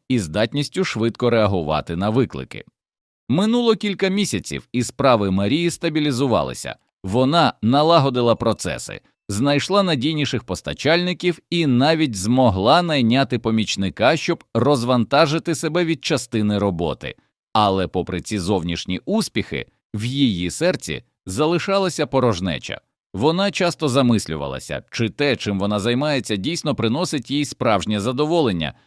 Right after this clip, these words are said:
чи це просто спосіб уникнути болю, який залишився після розставання з Іваном. Одного дощового вечора Марія вирішила заварити чай і провести кілька годин за щоденником. Її рука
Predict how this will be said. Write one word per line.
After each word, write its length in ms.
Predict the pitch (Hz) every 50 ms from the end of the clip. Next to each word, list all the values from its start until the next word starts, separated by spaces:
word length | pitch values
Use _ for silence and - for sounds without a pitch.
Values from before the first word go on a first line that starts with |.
| _ _ _
чи 180 | _ - 117 98
це 200 | - - 110 92
просто 500 | - - 104 135 165 180 - - 165 151
спосіб 520 | - - _ 110 123 131 - 147 135 - _
уникнути 680 | - 117 107 104 113 110 - - 110 107 - - 98
болю, 480 | 82 78 98 147 156 135 101 82 69 - _ _ _ _ -
який 320 | 185 202 202 - 151 127
залишився 640 | 90 90 101 110 156 196 - - 190 160 - 190 170
після 360 | - 160 156 - 156 156 147
розставання 800 | 143 135 - - - 113 95 98 98 98 98 98 95 92 87 - _ _
з 160 | - 87 82 110
Іваном. 480 | 107 90 90 76 69 67 64 60 55 - _ _ _ _ _ _
Одного 400 | 123 123 110 123 117 104 101 95
дощового 580 | 90 113 107 - - 101 92 95 90 92 92
вечора 500 | 87 110 156 180 175 - - 113 98 87
Марія 380 | 87 95 110 123 143 165 165 147
вирішила 560 | 113 123 139 135 131 120 - 131 120 120 117
заварити 540 | 98 113 113 107 107 104 101 90 - 80 78
чай 400 | - - 123 123 135 151 151 - _
і 120 | 151 165
провести 680 | 156 - 160 170 156 143 120 127 156 156 - - 170 160
кілька 380 | - - 139 123 101 - 101
годин 340 | 90 92 82 78 104 117 117
за 140 | 98 123 120
щоденником. 880 | - - - 120 107 82 78 85 73 64 60 64 62 - - 55 58 - _ _ _ _ _ _
Її 420 | 95 90 110 123 107 90 92 92
рука 420 | 78 78 73 - - 123 120 80